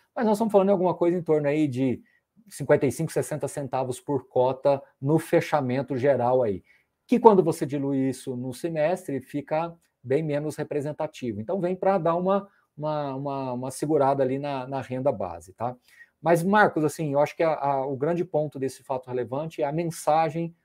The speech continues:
por detrás da gestão ativa, tá? Eu acho que outro ponto que quase ninguém percebe, mas quando você tira um imóvel desse do portfólio, que ele era um dos primeiros a vencer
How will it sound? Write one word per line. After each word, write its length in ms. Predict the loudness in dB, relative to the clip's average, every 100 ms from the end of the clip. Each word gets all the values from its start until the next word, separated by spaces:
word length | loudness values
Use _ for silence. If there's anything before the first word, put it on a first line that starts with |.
| _
por 120 | -6 -2
detrás 460 | -2 0 2 2
da 120 | 2
gestão 400 | 0 -2 -4 -6
ativa, 460 | -6 -6 -8 -8 -8
tá? 120 | -4
Eu 80 | -2
acho 180 | -2 -2
que 220 | 0 0 -2 _
outro 320 | 8 10 8
ponto 340 | 4 4 2 -2
que 80 |
quase 320 | 2 4 4 0
ninguém 280 | -2 -4
percebe, 760 | -2 -4 -4 -2 0 0 -4 -10 _ _
mas 120 | -12
quando 200 | -2 0
você 220 | 0 0 -2
tira 300 | -2 -4 -2
um 80 |
imóvel 380 | -2 2 2 2
desse 280 | -2 -2 -4
do 80 | -6
portfólio, 420 | -6 -4 -2 -2
que 60 | 0
ele 100 | 0
era 120 | 0
um 60 |
dos 140 | -2 -4
primeiros 500 | -6 0 2 2 2
a 80 | 0
vencer 600 | 0 -4 -6 -2 -2